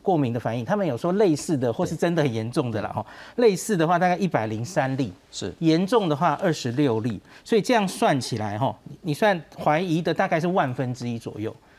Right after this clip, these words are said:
Speaker 1: 那所以我们目前看到的数字大概也是一万个有一个，那跟韩国看到的差不多，
Speaker 2: 对。差不多。
Speaker 1: 我们并没有特别多就是了。
Speaker 2: 是，是，是，是。
Speaker 1: 那所以以这一方面来说，大概安全性还好。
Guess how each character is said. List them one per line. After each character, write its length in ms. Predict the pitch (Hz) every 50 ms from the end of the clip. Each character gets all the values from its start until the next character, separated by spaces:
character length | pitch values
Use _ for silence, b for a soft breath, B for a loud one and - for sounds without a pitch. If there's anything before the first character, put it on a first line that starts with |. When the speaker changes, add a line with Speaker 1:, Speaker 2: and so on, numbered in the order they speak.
| B B B B _ 208
Speaker 1:
那 160 | 208 196 160 147
所 160 | - - 190
以 120 | 202 190 170
我 120 | 139 143
们 160 | 139 143 156
目 180 | 202 247 233 190
前 160 | - 165 139
看 140 | 135 190 180
到 80 | 170
的 60 | 160 151
数 160 | - 170 160
字 100 | 165 160
大 100 | 147 208
概 140 | 170 180 165
也 100 | 123 113
是 140 | - 175
一 100 | 165 139
万 240 | 135 147 170 156 131
个 120 | 120 135 113
有 120 | 110 107
一 160 | 104 98 120 127
个， 260 | - 151 120 90 98
那 100 | 131 160 160
跟 180 | - 180 185 185
韩 180 | 165 147 135
国 140 | 127 139 139
看 180 | - - 165 147
到 140 | 143 135
的 80 | 117 120
差 220 | - - 131 127
不 100 | 120 131
多， 240 | 117 90 117 110 104
Speaker 2:
对。 100 | 98 107
差 160 | - - 110
不 80 | 95 95
多。 60 | 82
Speaker 1:
我 60 | -
们 100 | 139 151
并 160 | 156 220 208 190
没 80 | 170
有 240 | 160 147 127 113 107 -
特 180 | - - 202 156
别 220 | 123 120 110 107
多 260 | 101 - 131 113 113
就 160 | 107 113 110 101
是 220 | - - 147 123
了。 120 | - - -
Speaker 2:
是， 280 | - - - 101 82 73
是， 240 | - - 98 85 -
是， 180 | - - - 113
是。 80 | 85 - -
Speaker 1:
那 200 | 190 95 - 139
所 160 | - - 185
以 240 | 202 202 180 151 156 -
以 120 | 170 147
这 180 | 139 - 254 240
一 60 | 208
方 160 | - 202 196
面 200 | 202 202 190 170
来 160 | 151 143 143
说， 180 | 139 - 160 160
大 160 | 160 180 170
概 140 | 156 165 160
安 180 | 160 160 160
全 180 | 147 - 139 123
性 220 | - - 147 127
还 220 | 113 - 117 120 135
好。 280 | - - 95 - -